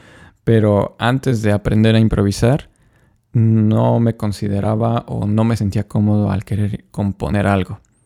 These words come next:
Tenía algunas ideas, tenía algunas melodías que me llegaban, pero de ahí a componer, pues todavía tenía un camino un poco largo para que yo me sintiera cómodo, eh, o satisfecho de decir, "Bueno, esto es una composición".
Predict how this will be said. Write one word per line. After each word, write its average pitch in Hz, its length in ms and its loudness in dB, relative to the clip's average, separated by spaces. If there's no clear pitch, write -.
Tenía 185 200 -2
algunas 147 400 0
ideas, 113 460 0
tenía 104 200 -2
algunas 107 320 0
melodías 104 460 -2
que - 100 -8
me 95 120 -2
llegaban, 104 440 -2
pero 107 240 4
de 110 100 2
ahí 151 240 2
a 113 100 2
componer, 113 540 0
pues - 160 -6
todavía 123 340 2
tenía 107 260 0
un 104 300 0
camino 110 380 0
un 104 100 0
poco 104 260 0
largo 113 380 4
para 156 180 -2
que 107 100 -4
yo 107 100 2
me 107 100 4
sintiera 107 380 2
cómodo, 104 640 2
eh, - 540 -6
o 95 180 -6
satisfecho 107 640 -2
de 101 100 -2
decir, 92 320 -2
"Bueno, 95 200 -2
esto - 160 -10
es - 120 -8
una 98 160 -2
composición". - 720 -8